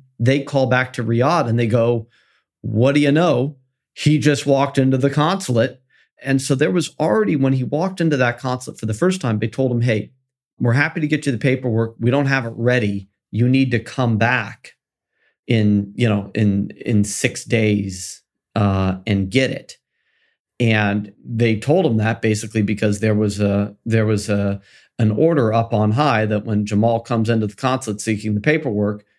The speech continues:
you know, you let us know and don't give it to him. So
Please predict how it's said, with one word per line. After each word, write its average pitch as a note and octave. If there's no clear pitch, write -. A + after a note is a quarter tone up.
you A#2+
know, G#2+
you C3
let B2
us A2
know G#2
and G#2+
don't G#2+
give C#3+
it -
to -
him. -
So A2+